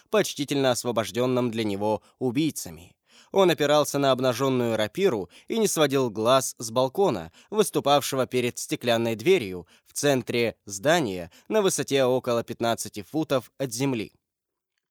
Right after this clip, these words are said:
Этот человек нетерпеливо притоптывал ногой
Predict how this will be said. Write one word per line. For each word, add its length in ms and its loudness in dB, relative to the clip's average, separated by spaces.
Этот 300 0
человек 580 0
нетерпеливо 640 2
притоптывал 600 -2
ногой 460 0